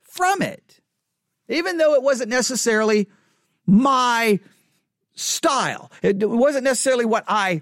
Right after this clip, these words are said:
liked, but I still know here's someone opening up the Word of God, doing the best they can. Be humble about it. Don't be arrogant about it. Don't be condescending. So it took me, a, a,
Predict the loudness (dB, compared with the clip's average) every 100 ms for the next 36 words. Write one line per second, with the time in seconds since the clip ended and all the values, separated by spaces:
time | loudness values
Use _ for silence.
0 | -10 _ -8 -4 -2 0 -2 -6 -4 -2
1 | -2 -4 -4 -2 0 -2 -2 -4 -4 -2
2 | -2 -2 0 -2 -2 -2 -2 -2 -2 0
3 | -2 -2 -2 -2 -8 _ _ -2 -2 -2
4 | -2 -2 -4 -2 -2 0 -4 -4 _ -2
5 | 0 2 2 0 0 2 2 0 -4 -4
6 | -12 -16 _ _ -2 0 2 0 0 0
7 | 0 2 2 0 0 0 -2 -4 -12 -2
8 | -2 0 -2 0 0 -2 -2 -4 -2 -2
9 | -2 -2 -4 -8 _ _ _ _ _ -4
10 | -4 -4 -6 -6 -2 -2 -2 -2 -2 -4
11 | -6